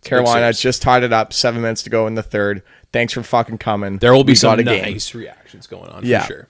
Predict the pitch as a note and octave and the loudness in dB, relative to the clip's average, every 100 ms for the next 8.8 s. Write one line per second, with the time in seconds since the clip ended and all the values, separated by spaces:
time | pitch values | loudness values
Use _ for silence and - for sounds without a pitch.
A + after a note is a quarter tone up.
0 | - G#2 - _ - - B2+ C3 A#2 A#2 | -8 -8 -8 _ -8 2 4 6 4 2
1 | F#2+ - G2+ G#2 - G#2+ - - - _ | 0 -4 -8 -10 -10 -12 -14 -20 -20 _
2 | _ _ _ D#3 A#2+ - E3 D3 A#2+ C3+ | _ _ _ 4 4 2 2 2 2 2
3 | B2+ C#3 - D#3+ D3 C3+ - B2 A2 G#2+ | 4 4 2 -2 2 2 2 -10 -10 -10
4 | G#2 G#2 - F#2+ - - - - _ _ | -10 -14 -14 -16 -16 -18 -18 -20 _ _
5 | _ - - - _ D3+ A2+ F#2+ F#2+ G2 | _ -20 -20 -20 _ -18 -16 -14 -14 -14
6 | F#2 F#2 G2+ F#2 A#2 C3 B2 A#2+ A2+ - | -16 -16 -20 -20 -20 -20 -16 -16 -16 -18
7 | G#2+ A#2 A#2 - D#3+ G3 - G3+ - F3 | -16 -4 -2 4 6 4 6 6 6 0
8 | F3+ F3 - - - - - F3 | -2 -2 -6 -14 -18 -18 -4 -2